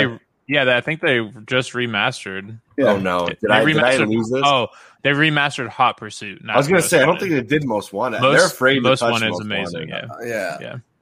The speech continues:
Speaker 3: They are
Speaker 2: Uh,
Speaker 3: afraid to touch Most Wanted, and I don't blame them, because if you mess that game up, it'd be like, it'd be like if they did, said Halo three Anniversary's coming out, everybody'd be like, "Uh, three four three, can you pull that off?"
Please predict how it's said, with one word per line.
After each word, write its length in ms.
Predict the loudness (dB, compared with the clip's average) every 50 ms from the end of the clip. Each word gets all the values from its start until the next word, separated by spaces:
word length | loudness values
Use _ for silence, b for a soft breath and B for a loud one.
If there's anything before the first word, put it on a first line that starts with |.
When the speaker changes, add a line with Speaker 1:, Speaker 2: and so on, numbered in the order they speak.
| _ _ _
Speaker 3:
They 100 | 2 4
are 100 | 6 6 6
Speaker 2:
Uh, 180 | 4 2 -2 -2
Speaker 3:
afraid 340 | -2 0 0 0 0 -4 -6
to 60 | -8
touch 280 | -6 -4 -4 -4 -4 -8
Most 220 | -10 -10 -10 -10
Wanted, 360 | -12 -10 -10 -10 -10 -10 -12 -10
and 140 | -6 -4
I 140 | -2 0 2
don't 280 | 2 2 0 0 -4 -4
blame 320 | -4 -2 -2 -2 -4 -4
them, 140 | -6 -8 -8
because 240 | -6 -6 -6 -6 -6
if 80 | -6 -6
you 100 | -4 -2
mess 260 | 0 0 0 -2 -2
that 180 | -2 -2 -2 -2
game 260 | -4 -6 -4 -2 -2
up, 160 | -2 0 0
it'd 120 | -2 0
be 80 | 4 4
like, 160 | 4 4 4
it'd 120 | 0 -2 -2
be 60 | 0
like 80 | 0
if 80 | 0 0
they 80 | -2 -2
did, 220 | 0 -2 -4 -4 b b b b
said 280 | _ 2 2 2 2 2 b b b _
Halo 300 | 0 2 4 4 4 2
three 220 | 2 2 2 4
Anniversary's 580 | 4 4 4 4 4 4 4 2 0 -2 -2 0
coming 280 | -2 -2 -2 0 0
out, 340 | 0 2 4 2 2 0 b b b b b b
everybody'd 280 | 0 2 4 4 4 4
be 60 | 4
like, 220 | 4 2 2 -2 -4
"Uh, 380 | 0 2 4 4 4 4 4 2
three 160 | 0 -4 -4
four 160 | -2 -2 -4
three, 220 | -4 -2 -4 -6 -4
can 100 | -6 -8
you 100 | -8 -8
pull 220 | -4 -2 0 2
that 140 | 2 2 2 2
off?" 400 | 2 0 -2 -4 -8 -14 -20